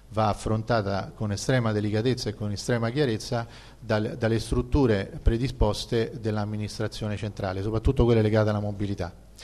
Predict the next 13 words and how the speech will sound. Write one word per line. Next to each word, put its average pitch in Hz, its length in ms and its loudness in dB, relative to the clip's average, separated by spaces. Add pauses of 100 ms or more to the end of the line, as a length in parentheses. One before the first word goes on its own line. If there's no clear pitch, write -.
(160)
Però 143 220 8
l'occasione 127 600 2
di 113 100 4
avere 120 240 6
un'area 107 520 0 (240)
di 113 140 2
oltre 143 300 6
sei 127 240 4
ettari 104 460 2 (240)
dove 110 200 4
poter 117 300 4
andare, 120 540 6
eh, 95 60 -2